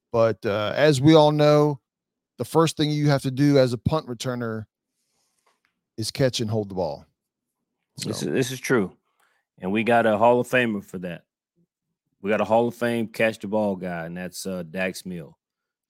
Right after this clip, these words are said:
Speaker 2: That's all he's gonna do. If, if there was a, if there was a Hall of Fame for make sure you catch the ball on punts, punts and kickoffs, Dax
Speaker 1: Right.
Speaker 2: would be in it. But,
Speaker 1: Uh,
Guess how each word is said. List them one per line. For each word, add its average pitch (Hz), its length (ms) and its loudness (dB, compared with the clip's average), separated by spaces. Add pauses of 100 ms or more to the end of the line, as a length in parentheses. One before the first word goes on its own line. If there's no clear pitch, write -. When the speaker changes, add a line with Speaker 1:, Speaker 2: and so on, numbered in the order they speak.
Speaker 2:
That's 82 200 -6
all 110 160 4
he's 90 160 -2
gonna 80 160 -10
do. 76 220 -16 (760)
If, 90 320 -12
if 92 140 -6
there 113 120 4
was 123 160 2
a, 110 100 0
if 107 160 -12
there 120 100 -2
was 120 80 0
a 120 60 -2
Hall 123 160 4
of 123 100 -4
Fame 123 300 -2
for 104 120 -8
make 110 200 -4
sure 123 120 -8
you 113 140 -4
catch 117 240 -2
the 98 80 -16
ball 104 580 -2
on 92 180 -18 (680)
punts, 117 340 -2 (960)
punts 104 260 0
and 98 80 -14
kickoffs, 95 540 -4 (220)
Dax 107 220 0
Speaker 1:
Right. 123 100 -4
Speaker 2:
would 98 100 -10
be 101 120 -4
in 92 100 -6
it. - 100 -16 (720)
But, 98 440 -2
Speaker 1:
Uh, 92 40 -16